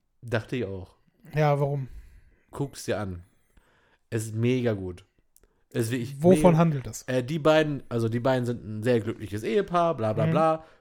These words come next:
Speaker 1: Plötzlich wird jemand umgebracht und der Ehemann ist im Verdacht.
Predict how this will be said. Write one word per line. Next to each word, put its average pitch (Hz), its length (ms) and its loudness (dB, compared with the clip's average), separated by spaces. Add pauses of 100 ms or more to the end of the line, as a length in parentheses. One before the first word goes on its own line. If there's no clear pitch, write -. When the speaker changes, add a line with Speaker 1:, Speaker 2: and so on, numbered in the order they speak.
(100)
Speaker 1:
Plötzlich 127 340 -2
wird 120 100 -2
jemand 113 200 -2
umgebracht 147 400 2
und 120 80 -6
der 120 160 0
Ehemann 120 320 0
ist 113 200 -6
im - 160 -14
Verdacht. 104 440 -4